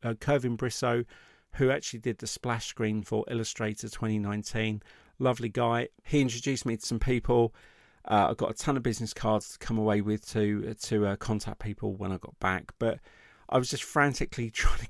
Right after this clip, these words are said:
go around and see everybody that I knew and say hello, and I'm sure I've forgotten people. I tried to make notes about all this, and I know I've probably forgotten one or two people I, I should be mentioning, but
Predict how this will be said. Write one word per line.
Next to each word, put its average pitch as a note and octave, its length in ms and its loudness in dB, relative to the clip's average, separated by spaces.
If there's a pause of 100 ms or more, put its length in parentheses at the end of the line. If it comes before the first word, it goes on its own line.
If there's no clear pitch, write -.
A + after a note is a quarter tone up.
go A#2+ 80 2
around A#2 380 4
and A2 220 2
see B2+ 260 0
everybody G#2+ 540 0
that G2+ 160 -2
I G#2 100 0
knew G#2+ 400 4
and G2 160 -4
say G#2 220 0
hello, G#2 260 0
and G#2 100 2
I'm G2+ 80 -2
sure C#3 400 2
I've B2 80 0
forgotten G#2 440 -6
people. G#2 440 0
I F#2+ 60 0
tried C3 280 0
to - 100 -6
make A2 180 0
notes G#2 400 -2
about F2+ 240 4
all F#2 140 -2
this, F2 240 -2
and G2 100 -4
I G2 80 0
know G#2 200 0
I've G2 100 -4
probably - 260 -8
forgotten - 340 -8
one F#2+ 140 -2
or F#2 60 -4
two - 200 -8
people F#2 400 -6
I, F2+ 140 -2 (480)
I - 60 -6
should G#2 260 -4
be G#2+ 80 -4
mentioning, F#2+ 560 -4
but - 400 0